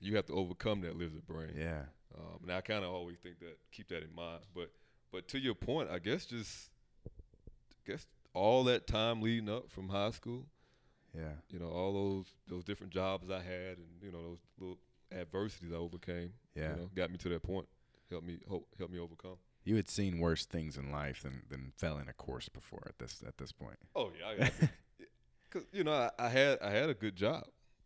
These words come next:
Speaker 2: Oh, yeah, there you go.
Speaker 1: Yeah, I had a good job.
Speaker 2: Yeah.
Speaker 1: So, yeah, you know. It, it
Speaker 2: All right,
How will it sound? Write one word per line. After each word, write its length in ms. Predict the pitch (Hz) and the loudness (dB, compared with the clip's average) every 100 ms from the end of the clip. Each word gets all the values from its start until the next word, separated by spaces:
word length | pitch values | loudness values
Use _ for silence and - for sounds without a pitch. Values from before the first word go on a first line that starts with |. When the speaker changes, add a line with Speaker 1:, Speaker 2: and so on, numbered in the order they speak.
| - - - - - - | -20 -20 -20 -20 -20 -10
Speaker 2:
Oh, 80 | - - | -10 -6
yeah, 140 | 76 71 71 - | -4 -4 -6 -6
there 100 | 78 62 | -8 2
you 60 | 82 | 12
go. 40 | |
Speaker 1:
Yeah, 120 | 107 98 | 12 12
I 40 | |
had 140 | 131 | 12
a 40 | 123 | 12
good 200 | 101 90 | 12 12
job. 340 | 98 120 92 | 12 12 12
Speaker 2:
Yeah. 40 | 80 | 8
Speaker 1:
So, 340 | 98 90 90 | 6 6 6
yeah, 240 | 101 127 90 98 117 - - | 4 6 6 4 -8 -16 -6
you 140 | 107 | -2
know. 200 | 85 90 - | -2 -4 -6
It, 300 | 82 - - | -12 -12 -14
it 60 | - - _ _ | -14 -16 _ _
Speaker 2:
All 60 | 90 | 4
right, 200 | 87 64 | 4 4